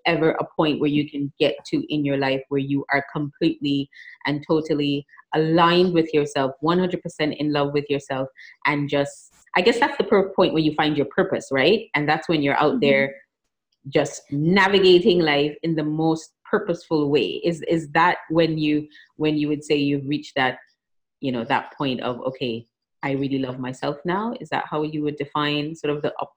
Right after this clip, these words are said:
Speaker 1: the optimal moment of, or experience of, of self-love?
Speaker 2: Yeah, I think that, that it's possible. On the
Speaker 1: Yeah.
Speaker 2: other hand, uh, I
Speaker 1: Mm.
Speaker 2: say I am, uh, <laughs> I am learning my whole life,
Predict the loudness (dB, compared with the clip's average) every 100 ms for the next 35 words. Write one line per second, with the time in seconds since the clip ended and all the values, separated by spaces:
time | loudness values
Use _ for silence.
0 | -8 -4 -4 -6 -6 -4 -2 -2 -2 -2
1 | -2 -4 -6 -2 0 -2 -2 0 0 -2
2 | -2 -2 -2 -6 -6 -4 -6 -4 -2 -2
3 | -4 _ _ _ _ _ _ -8 0 2
4 | 2 4 2 2 2 0 2 2 0 -2
5 | 0 2 2 -2 -6 -4 -4 -4 0 2
6 | 2 0 -4 0 0 2 2 4 4 0
7 | 0 -2 -4 -6 -2 2 4 4 4 6
8 | 6 4 0 0 4 4 6 4 2 -4
9 | -6 -12 _ _ _ 0 4 4 4 0
10 | -8 -12 -10 -12 -10 2 6 6 4 0
11 | -8 _ _ 6 8 8 8 4 0 2
12 | 0 2 4 4 4 4 6 6 4 -2